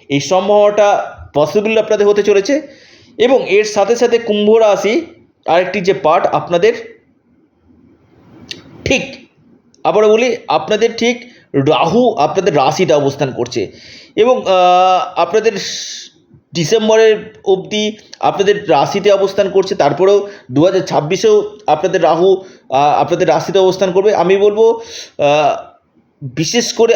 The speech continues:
আপনাদেরকে এই সময় আমি বলবো যারা অনলাইন ডিজিটাল মার্কেটিং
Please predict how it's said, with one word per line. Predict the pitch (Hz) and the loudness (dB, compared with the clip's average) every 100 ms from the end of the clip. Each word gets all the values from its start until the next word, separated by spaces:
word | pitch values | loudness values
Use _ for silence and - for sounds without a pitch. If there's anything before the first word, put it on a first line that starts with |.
| - | -2
আপনাদেরকে | 135 170 214 220 214 220 | -2 -2 -2 -2 -2 -2
এই | - 180 | 0 0
সময় | 185 202 156 117 | 0 0 0 0
আমি | 104 151 170 | 0 0 0
বলবো | 147 170 185 220 220 - - _ 131 | 0 0 2 2 0 -14 -20 _ -4
যারা | 160 180 185 - | 0 2 2 2
অনলাইন | 165 180 190 180 175 175 170 175 - _ - 139 131 123 | 2 4 4 4 2 0 -2 -6 -14 _ -10 -8 -6 -4
ডিজিটাল | 175 160 202 185 | -4 -2 0 0
মার্কেটিং | 170 165 160 170 170 170 | 2 0 0 0 0 0